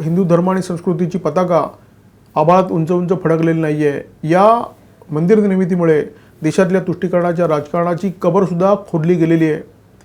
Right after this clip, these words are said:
आणि ज्यांचं दुकान वर्षानुवर्ष या तुष्टीकरणावर चाललेलं आहे ते नेते या घटनेमुळे प्रचंड निराश आहेत. राम मंदिराच्या प्राणप्रतिष्ठा सोहळ्याला न जाण्याचं हे एक महत्त्वाचं कारण आहे. शरद पवारांचं नैराश्य आपण सगळ्यांनी समजून घेतलं पाहिजे.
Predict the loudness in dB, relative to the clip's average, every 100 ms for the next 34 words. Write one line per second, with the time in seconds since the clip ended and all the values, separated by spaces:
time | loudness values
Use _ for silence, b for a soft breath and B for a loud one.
0 | b b b 2 4 4 4 4 6 6
1 | 6 2 -2 -2 0 0 -2 -2 -2 -2
2 | -4 -2 0 0 0 0 0 2 2 2
3 | -4 b b 2 4 4 2 2 6 6
4 | 4 2 -6 -4 -2 2 2 2 -2 -2
5 | -2 0 0 2 0 -2 -6 -20 b b
6 | 4 4 4 6 6 6 4 4 2 0
7 | 0 0 0 2 2 4 2 0 -2 -12
8 | -10 -2 2 2 2 2 0 -2 -10 b
9 | b b b -2 2 2 2 -2 -2 0
10 | 2 2 0 0 0 0 -4 -10 -20 -20
11 | _ -6 -4 -2 2 2 2 -2 -2 2
12 | 2 2 0 -2 -4 b b -4 -2 0
13 | 2 0 0 -2 0 0 0 0 0 0
14 | 0 -4